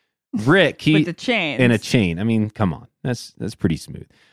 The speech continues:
Speaker 1: Uh, Rick, he's thirty-two. He's a medical sales rep from Los Angeles, California. Yeah, Rick's a night oneer. Uh, Rick came,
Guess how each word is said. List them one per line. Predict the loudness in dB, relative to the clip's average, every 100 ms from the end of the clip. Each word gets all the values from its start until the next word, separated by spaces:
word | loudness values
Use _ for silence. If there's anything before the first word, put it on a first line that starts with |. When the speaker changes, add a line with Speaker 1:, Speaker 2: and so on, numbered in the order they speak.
| 0
Speaker 1:
Uh, | 2 4
Rick, | 4 2 2
he's | -2 0
thirty-two. | 2 2 2 2 4
He's | 4 4
a |
medical | 2 2 2 0
sales | 0 2 2 2
rep | 2 2 2
from | 0
Los | 2 2 0
Angeles, | 0 2 2 2 2 -2 _ _ _ -4
California. | 2 4 4 2 0 2 4 4 2
Yeah, | 2
Rick's | 2 2 2
a | 2
night | 2 2
oneer. | 2 2 2 -2 _ _ -4
Uh, | 2 2 2 2
Rick | 2 2
came, | 0 0 2 0 -2